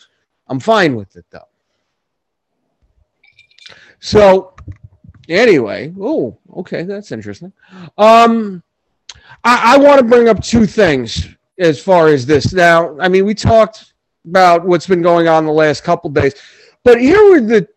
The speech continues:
two, you know, one, we gotta talk about this one. We gotta talk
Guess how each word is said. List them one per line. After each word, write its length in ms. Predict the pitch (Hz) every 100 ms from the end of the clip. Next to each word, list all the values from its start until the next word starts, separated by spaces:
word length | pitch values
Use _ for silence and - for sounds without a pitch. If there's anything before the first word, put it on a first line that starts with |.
| _
two, 440 | - - 311 269
you 100 | -
know, 180 | 302 269
one, 800 | 240 220 233 330 349 320 240 208 - 202
we 160 | 254
gotta 220 | 262 220
talk 260 | 180 170 131
about 300 | 127 113 110
this 200 | 107 -
one. 180 | 87 82 _ _ _ -
We 260 | 165 339 330
gotta 280 | 277 240
talk 520 | 214 - 160 143 139